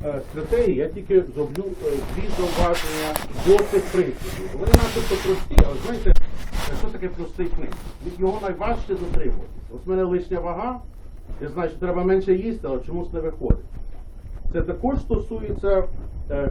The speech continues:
того, що ми називаємо орговик чи організаційна робота. Бо, допустимо, я наймаю дієтолога за гроші, який повинен там зі мною тренером бути, стежити за моєю дієтою, проходить місяць, я йому дзвоню, що таке, я вагу не втратив. Він каже:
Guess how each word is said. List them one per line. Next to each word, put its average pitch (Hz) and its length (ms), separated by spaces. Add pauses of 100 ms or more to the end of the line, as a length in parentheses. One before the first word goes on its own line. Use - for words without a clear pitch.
(120)
того, 139 180
що 180 200
ми 185 100
називаємо 160 720
орговик 151 520 (760)
чи 156 60
організаційна 156 520
робота. - 480 (160)
Бо, 233 80
допустимо, 180 680
я 156 180
наймаю 156 680
дієтолога 143 720 (720)
за 208 140
гроші, 135 400
який 123 220
повинен 180 340
там 147 180
зі 139 80
мною 160 300
тренером 185 560
бути, 170 320 (440)
стежити 147 420
за 143 100
моєю 127 280
дієтою, 185 560
проходить 143 420
місяць, 247 400
я 156 80
йому 131 160
дзвоню, 262 600 (400)
що 196 140
таке, 180 380
я 208 140
вагу 180 260
не 202 80
втратив. - 520
Він - 80
каже: - 200